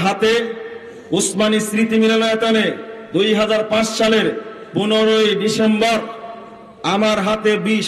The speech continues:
হাজার টাকা নগদ এবং ক্রেস্ট তুলে দেওয়া হয়েছিল। আমাকে যখন তুলে দিচ্ছিলেন, তাদের মধ্যে সবাই মারা গেছেন, একজন বেঁচে আছেন কিন্তু জেলখানায় আছেন। আল্লামা মহিউদ্দিন খান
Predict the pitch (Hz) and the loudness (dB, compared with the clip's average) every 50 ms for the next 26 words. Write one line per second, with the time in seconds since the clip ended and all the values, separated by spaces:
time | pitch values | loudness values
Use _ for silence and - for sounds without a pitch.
0 | - 202 214 202 214 208 - - - 214 208 214 214 202 190 185 196 233 262 277 | -2 -2 0 0 0 -2 -2 -4 -4 -4 -2 0 0 0 2 2 2 2 2 2
1 | 294 277 247 175 - - - - - - - - - 180 196 202 190 - - - | 2 2 2 0 -2 -8 -12 -14 -16 -16 -12 -6 -4 -2 -2 -2 -2 -4 -6 -2
2 | - 196 202 202 196 - - - - 196 190 190 190 185 180 180 180 170 175 180 | 0 0 0 2 0 -2 -6 -4 0 2 2 2 2 2 2 2 2 2 2 2
3 | 180 170 165 175 175 170 160 147 131 101 - - - - - - - - - - | 0 0 0 0 2 2 2 2 2 0 -4 -8 -10 -12 -12 -14 -14 -14 -16 -18
4 | - - - - - - - - - - - - - - - - - - - - | -18 -18 -20 -20 -20 -20 -20 -20 -20 -20 -20 -20 -20 -20 -20 -20 -20 -20 -20 -20
5 | - - - - - - - 143 156 185 202 208 208 220 214 220 214 - 226 220 | -20 -20 -20 -20 -16 -8 -6 -2 -2 0 0 0 0 0 2 2 0 0 0 0
6 | 220 220 214 220 226 233 208 202 220 220 - - 233 247 254 247 226 175 147 - | 0 0 2 2 2 2 2 0 -2 -2 0 0 0 2 2 2 0 -2 -4 -6
7 | - - - - - - - - - - - - - - - 165 185 208 214 220 | -10 -14 -16 -18 -12 -10 -10 -10 -10 -12 -16 -18 -14 -6 -4 0 0 2 2 2
8 | 214 214 214 - 208 208 - 196 208 214 208 208 202 196 208 214 214 214 214 208 | 2 0 0 0 -2 -2 0 -2 0 2 2 2 0 0 0 2 2 0 0 0
9 | - 214 214 208 208 185 175 - - - - - - - - 151 175 196 185 165 | 0 0 0 0 -2 -6 -8 -12 -16 -20 -20 -20 -18 -10 -4 -2 -2 -2 -2 -4
10 | 147 170 196 185 175 156 180 208 - 196 190 196 196 185 190 196 190 180 160 170 | -2 -2 0 0 0 0 0 0 0 0 0 0 0 0 -2 -2 -2 -2 0 0
11 | 190 180 175 165 151 180 180 170 - - 160 160 156 147 135 123 - 113 95 - | 0 0 0 0 0 0 0 0 0 0 2 2 2 2 0 0 -2 -4 -4 -4
12 | - - - - - - - - - - - - - - - - - - - - | -6 -8 -12 -16 -18 -20 -20 -20 -20 -20 -20 -20 -20 -20 -20 -20 -20 -20 -20 -20
13 | - - - - - - - 143 170 185 196 196 202 208 202 208 214 214 208 - | -20 -20 -20 -20 -12 -6 -2 0 0 0 0 0 0 0 0 2 2 2 2 0
14 | - - 220 214 196 170 190 202 226 226 220 | 0 0 0 0 0 0 0 2 2 2 0